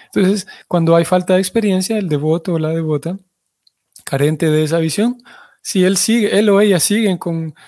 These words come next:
con sinceridad y con paciencia, con fe el proceso, eh, su devoción irá profundizando más y llegará al momento en el que, con paciencia, llegará el momento en el que la persona se da cuenta de que sí, que es la misma cosa.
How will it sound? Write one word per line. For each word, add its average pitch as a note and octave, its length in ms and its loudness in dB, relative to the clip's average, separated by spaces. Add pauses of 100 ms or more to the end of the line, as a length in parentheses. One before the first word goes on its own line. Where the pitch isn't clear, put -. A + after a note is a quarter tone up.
(120)
con D3+ 160 -6
sinceridad D#3+ 720 0
y F#3+ 80 -2
con D#3 180 -4
paciencia, E3+ 640 -2
con C#3 240 -8
fe F#3 240 2
el E3 120 -2
proceso, F#3 540 -4 (680)
eh, C3+ 220 -2
su C3+ 200 -6
devoción C3+ 500 -2
irá C#3 260 0
profundizando C3+ 720 -4
más D#3+ 280 -2
y G#3 120 -2
llegará C#3+ 320 0
al C#3 60 -6
momento C#3+ 420 -4
en D3+ 100 -2
el C3+ 100 -4
que, - 180 -12 (200)
con C#3 160 -10
paciencia, C#3 540 -6 (800)
llegará C3+ 240 -4
el C#3 40 -4
momento C#3 400 -4
en D#3 40 -6
el D3 60 -12
que D#3 100 -8
la C#3 120 -6
persona C3+ 400 -8
se D3 120 -8
da B2+ 120 -4
cuenta C#3 340 -6
de B2+ 100 -8
que B2 100 -16
sí, F3+ 320 -4 (400)
que C#3 140 -8
es C#3 120 -8
la D#3+ 80 -4
misma G3 280 0
cosa. D#3+ 400 -4